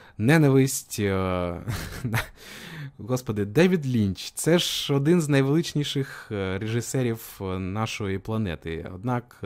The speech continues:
те, як він зняв, е, Дюну, в мене просто немає, м, більше ніяких речень стосовно цієї екранізації. Будемо чекати екранізацію Девіда Вільньова, як він справиться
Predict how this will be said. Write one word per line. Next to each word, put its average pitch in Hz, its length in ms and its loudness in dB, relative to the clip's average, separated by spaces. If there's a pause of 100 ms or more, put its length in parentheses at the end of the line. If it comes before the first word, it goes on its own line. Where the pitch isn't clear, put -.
(120)
те, 127 140 -2
як 107 240 -4
він 98 320 -6 (500)
зняв, 107 400 -2 (180)
е, 87 220 -4
Дюну, 139 440 -2
в 117 40 -4
мене 104 520 -4 (320)
просто 95 340 -10
немає, 90 480 -6
м, 82 120 -10 (720)
більше 104 380 -10
ніяких 95 560 -10
речень - 420 -10
стосовно - 640 -10 (360)
цієї 92 320 -4
екранізації. 117 800 0
Будемо 113 400 -2
чекати 104 500 -6
екранізацію 95 720 -6
Девіда 87 300 -8
Вільньова, 147 540 -4
як 117 420 -4
він 101 340 -4
справиться 95 760 -4